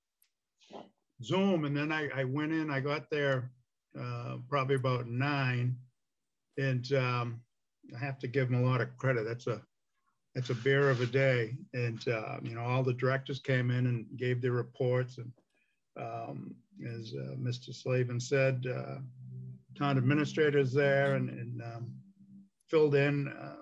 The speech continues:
certain things when he had to. And it's quite the process. Um, I have to give him a lot of credit, all of, everybody a lot of credit for,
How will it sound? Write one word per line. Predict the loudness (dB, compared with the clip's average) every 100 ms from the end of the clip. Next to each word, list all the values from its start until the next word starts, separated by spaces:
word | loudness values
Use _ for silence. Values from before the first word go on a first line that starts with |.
| -18 -12
certain | 0 2 2 0
things | 0 0 0
when | -2
he | -2
had | -2 -2 -2
to. | 0 2 2
And | -2 -8 _ _ _ _ _ _ -10
it's | -10
quite | -2 0 0
the | -2
process. | 2 4 4 2 -2 -4 -6 -8 -4
Um, | -4 -4 -4
I | -2
have | -2
to | -2
give | 0
him | 2
a | 2
lot | 2 0
of | 0
credit, | 0 2
all | 4 2
of, | 2
everybody | -2 -2 0 0 -2
a |
lot | -4 -4
of | -6
credit | -4 -2 -2 -4
for, | -6